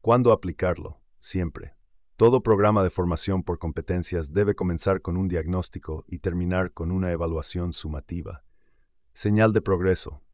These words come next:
Al finalizar el programa, los participantes usan en su trabajo diario las herramientas aprendidas. El cambio de conducta es observable.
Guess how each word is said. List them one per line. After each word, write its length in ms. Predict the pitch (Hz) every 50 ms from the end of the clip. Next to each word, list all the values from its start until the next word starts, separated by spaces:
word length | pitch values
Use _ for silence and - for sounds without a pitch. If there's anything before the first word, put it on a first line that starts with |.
| _ _ -
Al 140 | - 90 -
finalizar 500 | - 98 95 92 92 90 - - 113 120
el 120 | 123 120
programa, 600 | - 104 92 90 98 98 92 92 85 78 76 - _ _
los 160 | 90 87 -
participantes 760 | - - 87 - - - - 92 - 104 101 98 - 104 92 -
usan 320 | 98 104 101 - 101 92
en 100 | 90 85
su 140 | 82 - 87
trabajo 460 | - - 82 82 87 90 - - 90
diario 360 | 82 92 101 101 95 90 85 80
las 220 | 76 76 - -
herramientas 600 | 82 78 80 80 82 90 90 90 - 85 - -
aprendidas. 760 | 80 - 78 80 76 71 80 87 82 - - - - - - _
El 140 | - 98 92
cambio 280 | - 120 123 135 135 123
de 120 | 113 104
conducta 520 | - 101 98 92 90 107 - - - 95 90
es 140 | - -
observable. 760 | 90 - - - 82 80 78 80 78 78 76 76 - 73 -